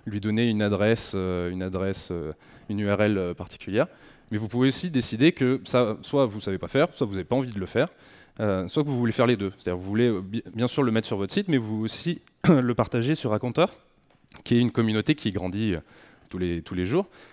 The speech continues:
euh, de gens qui font ce genre de contenu. Et les gens qui font de ce genre de contenu, c'est aussi intéressant en termes de communication, parce que c'est des journalistes, c'est des gens justement dans la, dans la com, euh, c'est des gens qui ont un, une appétence naturelle pour ce genre de contenu, parce qu'ils sont sur la, sur la plateforme, donc c'est aussi ça qu'on essaye de,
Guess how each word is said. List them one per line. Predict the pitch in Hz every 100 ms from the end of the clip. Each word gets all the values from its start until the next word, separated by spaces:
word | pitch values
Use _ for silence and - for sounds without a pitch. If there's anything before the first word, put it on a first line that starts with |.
| _ -
euh, | 92
de | 104
gens | 117 180
qui | 139 131
font | - - 156
ce | 123
genre | 110
de | 123
contenu. | - 113 95 -
Et | 98
les | 98
gens | 123
qui | -
font | 113
de | 98
ce | 107
genre | 98
de | 92
contenu, | 85 - 143
c'est | -
aussi | 92 - 90
intéressant | 87 85 85 107
en | 95 - - _
termes | - 92
de | 85
communication, | - 85 80 78 104
parce | - 95
que | 80
c'est | -
des | 87 78
journalistes, | 85 58 65 110 -
c'est | 80
des | - 58 55
gens | 95 85
justement | 87 - 80
dans | 85 -
la, | - - -
dans | 85
la | - -
com, | 107 143 87 - - - -
euh, | 67 87 87 85 82 85 82
c'est | 87
des |
gens | 110
qui | 120
ont | 98
un, | 98 104
une | 101 101 110
appétence | 117 113 127 -
naturelle | 98 104 110
pour | 98
ce | 87
genre | 85 82
de |
contenu, | 80 95 135
parce | - -
qu'ils |
sont | 85 -
sur | - -
la, | - - - -
sur | - 104
la | 95
plateforme, | 95 160 165
donc | 120
c'est | -
aussi | 101 101
ça | 123
qu'on | 104
essaye | 98 - 107
de, | 85